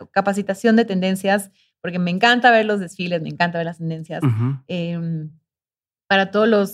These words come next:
Speaker 1: client advisors de las marcas de lujo en México.
Speaker 2: Ujú.
Speaker 1: Entonces, era como, pues, hay que entender de qué estás vendiendo y qué es lo que estás transmitiendo, ¿no? Es, tienes que saber hablarle al tú por tú al cliente de,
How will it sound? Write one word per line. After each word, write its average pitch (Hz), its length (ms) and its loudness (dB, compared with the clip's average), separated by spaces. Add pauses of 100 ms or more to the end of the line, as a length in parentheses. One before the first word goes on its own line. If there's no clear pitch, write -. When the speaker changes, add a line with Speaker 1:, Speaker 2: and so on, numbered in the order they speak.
(120)
Speaker 1:
client 190 280 2
advisors 185 420 -2
de 175 60 -4
las 165 100 -6
marcas 165 280 -4
de 165 80 -4
lujo 165 220 -8
en 180 60 -4
México. 175 480 -4
Speaker 2:
Ujú. - 140 -18
Speaker 1:
Entonces, 170 520 -12
era 175 180 -4
como, 165 280 -8
pues, 185 160 -8
hay 202 120 2
que 269 80 0
entender 214 400 2
de 220 120 -2
qué 233 80 -4
estás 233 200 -2
vendiendo 202 340 2
y 202 80 -2
qué 202 140 -4
es 208 80 -2
lo 220 120 0
que 214 100 -6
estás 185 540 0 (500)
transmitiendo, 208 560 -2
¿no? 208 220 -6
Es, 185 300 -6 (380)
tienes 240 200 4
que 247 120 -4
saber 208 240 6
hablarle 208 300 6
al 202 120 0
tú 208 100 -6
por 202 160 -4
tú 202 100 -2
al 196 100 2
cliente 180 400 -6
de, 175 380 -2